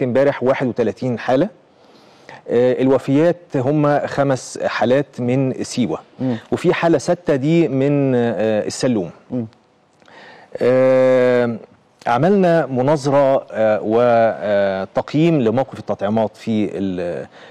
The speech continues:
Speaker 1: على واحد سيوة، نشطنا الوقاية من المرض والتعريف بالمرض. آه، كان في تعاون الحقيقة مثمر مع القيادات المحلية والشعبيين وعمد وشيوخ القبائل الموجودة في سيوة،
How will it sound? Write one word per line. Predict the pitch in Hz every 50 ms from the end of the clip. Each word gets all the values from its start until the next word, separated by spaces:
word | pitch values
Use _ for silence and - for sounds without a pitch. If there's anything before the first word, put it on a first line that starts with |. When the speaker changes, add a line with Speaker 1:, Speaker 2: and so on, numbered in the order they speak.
| - _ -
Speaker 1:
على | - 101 107
واحد | 107 156 - 139 117
سيوة، | - - 131 135 139 143 147 143 120
نشطنا | 131 123 120 - - - 175 175 - - 147 131 113 98 - - - - - - - _ -
الوقاية | 113 113 113 113 117 113 127 - - 165 170 165 156 139
من | 123 127
المرض | 123 117 117 127 135 135 135 123 104 107
والتعريف | 113 107 - - 117 101 104 127 127 107
بالمرض. | 107 117 104 98 104 113 123 151 147 147 - - - - - - - - - _ - -
آه، | - 107 117 117 120 123 123 123 123 123 117
كان | 110 - - 127 127
في | - - 165 180 190 180
تعاون | - - 127 123 147 165 165 160
الحقيقة | 139 - - 156 151
مثمر | 135 143 156 - - 143 143 131 120
مع | 120 139 135 139 135
القيادات | 127 127 107 113 113 - - - 123 117 113 104 135 151 151 - -
المحلية | 127 110 104 101 98 101 95 107 104 - - 113 113 127 131 131
والشعبيين | 120 117 107 - - 127 104 92 101 110 120 131 143 143 139
وعمد | 127 113 110 98 - 120 139 139 131 123 110
وشيوخ | 110 101 101 98 - - 127 139 - -
القبائل | - - - 117 113 131 143 - 123 117
الموجودة | 104 107 107 101 101 120 131 107 113
في | -
سيوة، | - - 135 127 135 160